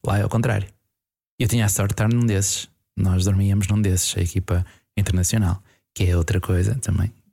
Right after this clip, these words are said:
Não me ponhas a falar de, <laughs> do aspecto negativo da ação humanitária, mas o contraste que há entre a equipa internacional e local também é uma tensão ética, porque eu estou numa casa, os meus colegas estão na tenda,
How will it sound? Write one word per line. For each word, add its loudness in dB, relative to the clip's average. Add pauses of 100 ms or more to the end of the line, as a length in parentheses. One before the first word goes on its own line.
(120)
Não 2
me 0
ponhas 2
a 2
falar 0
de, 2 (280)
<laughs> -6
do -2
aspecto 0
negativo 0
da 0
ação -2
humanitária, 0
mas 0 (120)
o -2
contraste -2
que -4
há 0
entre 0
a -2
equipa -2 (480)
internacional 0
e 0
local 0
também 0 (720)
é 0
uma 2
tensão 0
ética, -2
porque -6
eu 0
estou -2
numa 0
casa, -2
os 0
meus 0
colegas 0
estão -2
na 2
tenda, 0